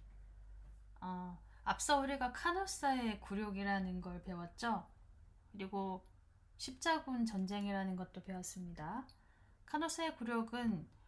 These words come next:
이 세속 권력인 신성 로마 제국 황제가 결국 교황한테 무릎을 꿇은 사건이었죠. 파문했기 때문에. 그렇게 교황권이 이제 강해지기 시작해서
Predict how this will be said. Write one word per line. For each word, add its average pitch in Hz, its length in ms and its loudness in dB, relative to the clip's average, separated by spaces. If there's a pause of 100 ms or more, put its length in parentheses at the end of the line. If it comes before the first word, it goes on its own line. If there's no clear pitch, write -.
(260)
이 190 120 -6
세속 302 540 2
권력인 202 840 0 (140)
신성 285 380 0
로마 202 260 2
제국 196 340 -4
황제가 220 640 0 (360)
결국 214 440 0
교황한테 214 680 4
무릎을 208 560 -2
꿇은 214 240 0
사건이었죠. 175 760 -6
파문했기 226 640 2
때문에. 185 600 -6 (480)
그렇게 269 480 2
교황권이 226 800 4
이제 - 200 -12
강해지기 220 540 4
시작해서 220 720 0